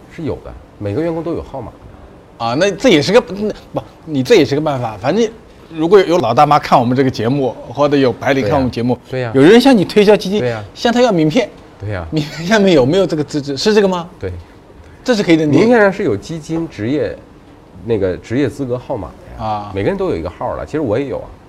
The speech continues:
Speaker 2: 啊。
Speaker 1: 我们都有的。金融机构要资质，个人也是要资质的。
Speaker 2: 啊。
Speaker 1: 啊，金融这件事情确实不是说，说谁都能做的。
Speaker 2: 啊。你觉得这十年你所接触的这些投资者，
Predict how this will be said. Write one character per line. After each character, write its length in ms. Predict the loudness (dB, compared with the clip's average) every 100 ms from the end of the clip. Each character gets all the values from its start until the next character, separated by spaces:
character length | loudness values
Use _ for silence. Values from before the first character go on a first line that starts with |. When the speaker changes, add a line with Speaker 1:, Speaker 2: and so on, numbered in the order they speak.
| -12
Speaker 2:
啊。 80 | -8
Speaker 1:
我 40 |
们 80 | -6
都 120 | -4
有 160 | -6 -8
的。 120 | -10 -16 -20 -20 -20 -18
金 220 | -4 -2
融 320 | 0 -2 -2 -6 -16 -20 -18
机 220 | -10 -6
构 180 | -4 -2
要 180 | -4 -6
资 200 | -10 -12
质， 200 | -10 -14 -16
个 200 | -4 -2
人 180 | -2 -4
也 120 | -10 -14
是 140 | -14
要 100 | -14
资 200 | -14 -18 -18
质 80 | -18 -16
的。 60 |
Speaker 2:
啊。 220 | -14 -14 -18 -20 -20 -20 -18
Speaker 1:
啊， 140 | -16 -16
金 160 | -8 -4
融 140 | -2
这 100 | -2
件 140 | -6 -6
事 100 | -10
情 140 | -14
确 200 | -10 -12
实 200 | -10 -12 -14
不 100 | -14
是 140 | -14
说， 280 | -12 -12 -12 -14 -20 -20 -20 -20 -20 -20 -20 -20 -20 -20
说 140 | -12 -8
谁 180 | -8
都 140 | -8 -6
能 140 | -6
做 240 | -6 -8 -8
的。 60 | -12 -18
Speaker 2:
啊。 120 | -20 -20 _ -20 -20 -20 -20 -10
你 80 | -4
觉 60 | -2
得 120 | 0
这 100 | -2
十 240 | -2 -2
年 320 | -2 -4 -6 -10 -16 -10
你 100 | -8
所 240 | -4 -4 -4
接 160 | -4
触 160 | -4 -6
的 60 |
这 60 | -8
些 120 | -10
投 240 | -10 -10 -10
资 180 | -10
者， 140 | -10